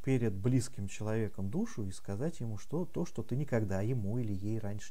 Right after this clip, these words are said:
не говорил. Вот еще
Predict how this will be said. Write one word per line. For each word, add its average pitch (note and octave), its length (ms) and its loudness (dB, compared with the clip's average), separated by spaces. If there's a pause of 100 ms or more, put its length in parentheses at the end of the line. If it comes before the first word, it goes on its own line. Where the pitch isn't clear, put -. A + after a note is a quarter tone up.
не G#2+ 60 -2
говорил. G2+ 440 0 (4000)
Вот C3 260 2
еще F#2+ 320 -2